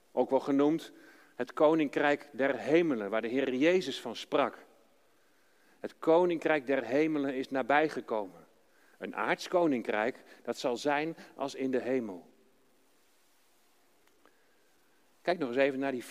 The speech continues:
die, naar die verschillende koninkrijken die ik de vorige keer heb laten zien. Aan het koninkrijk van de Satan zal een einde komen. Hij wordt gebonden gedurende dat duizendjarig vrederijk.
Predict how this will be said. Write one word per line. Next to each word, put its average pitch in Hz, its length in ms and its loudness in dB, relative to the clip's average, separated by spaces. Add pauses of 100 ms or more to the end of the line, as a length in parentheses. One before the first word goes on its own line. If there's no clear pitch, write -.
(120)
die, 123 220 -8
naar 131 160 -4
die 123 100 -4
verschillende 135 480 -2
koninkrijken 139 720 0
die 127 100 -4
ik 120 60 -8
de 120 60 -10
vorige - 280 -6
keer 143 200 -2
heb 131 120 -6
laten 117 220 -6
zien. 110 380 -4 (1900)
Aan 127 140 0
het - 180 -4
koninkrijk 196 640 2
van 156 160 -2
de 123 60 -2
Satan 123 680 -4 (100)
zal 131 220 -4
een 139 220 -6
einde 151 320 0
komen. 87 380 -4 (1200)
Hij 123 160 0
wordt 123 160 0
gebonden 165 580 0 (100)
gedurende 175 840 0 (140)
dat 107 220 -8
duizendjarig 135 880 0
vrederijk. 113 760 -2